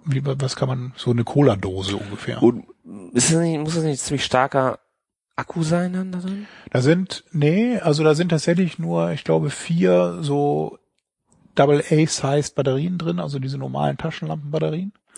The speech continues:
Speaker 2: Und wenn das dann leer ist, kommt's nicht mehr.
Speaker 1: Doch, ich hab, man kann ja trotzdem noch den Schlüssel von außen benutzen.
Speaker 2: Ja, aber du willst ihn ja gerade nicht mitnehmen, sonst bringt's ja nichts.
Speaker 1: Nee, aber
Speaker 2: Also traust du dich jetzt,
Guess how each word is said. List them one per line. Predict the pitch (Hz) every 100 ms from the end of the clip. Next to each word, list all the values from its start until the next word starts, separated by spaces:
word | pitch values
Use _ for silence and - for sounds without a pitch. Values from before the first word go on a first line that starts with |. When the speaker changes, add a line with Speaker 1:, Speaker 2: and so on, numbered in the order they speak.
| -
Speaker 2:
Und | 208 175 151 101 123
wenn |
das | 135 123
dann | 131 - -
leer | 131 143
ist, | -
kommt's | - 127 -
nicht | 123
mehr. | 120 117 120 -
Speaker 1:
Doch, | 139 156 175 -
ich | 135
hab, | 156 -
man | 135 131
kann | 151
ja | 139
trotzdem | 160 -
noch | 147
den | 143
Schlüssel | 123 160 147
von | -
außen | 123 135 131
benutzen. | 117 120 - - _ _ _ - _ _ _ _
Speaker 2:
Ja, | 120
aber | 127
du | 127 123
willst | 135 139
ihn |
ja | 135
gerade | 123 123 123
nicht | 151 -
mitnehmen, | 107 90 90 87
sonst | 101 98 - _ _ -
bringt's | 117 117 -
ja |
nichts. | 92 - - - _ _ _ _ _ _ -
Speaker 1:
Nee, | 98 101 117 113
aber | 98 92 92 101 120 -
Speaker 2:
Also | 107 110
traust | - 127 123 139
du |
dich | -
jetzt, | 139 - -